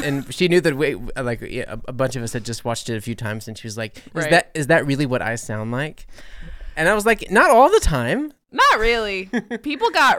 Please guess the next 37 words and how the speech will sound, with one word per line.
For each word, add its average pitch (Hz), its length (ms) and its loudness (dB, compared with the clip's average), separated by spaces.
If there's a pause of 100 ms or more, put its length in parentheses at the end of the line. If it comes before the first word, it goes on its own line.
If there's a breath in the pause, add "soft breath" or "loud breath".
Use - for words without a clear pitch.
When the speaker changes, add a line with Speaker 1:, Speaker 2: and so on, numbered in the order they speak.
Speaker 2:
really 190 760 2
up 170 180 0
in 170 60 -4
arms 165 260 -2
about 147 320 -2
it. 139 220 -4
Like, 147 320 -8
people 220 300 -6
in 165 40 -4
the 165 80 -8
comments 156 360 -4
were 160 140 -10
so 151 500 -6
upset. 139 580 -6
They 190 80 -6
were 175 100 -2
like, 165 200 -6
"Since 208 360 -8
when 156 280 -6
is 196 140 -4
it 240 120 -2
okay 160 380 -4
to 143 60 -8
make 143 220 -8
fun 143 200 -8
of 139 100 -10
people's 139 320 -12
accents?" - 560 -8
And 156 80 -12
I'm 151 80 -6
like, 156 180 -6
"First 160 380 -10
of 208 60 -6
all, 233 300 2
Speaker 1:
What? - 420 -4 (380)
Speaker 2:
Australians 196 760 -2
are 202 300 -2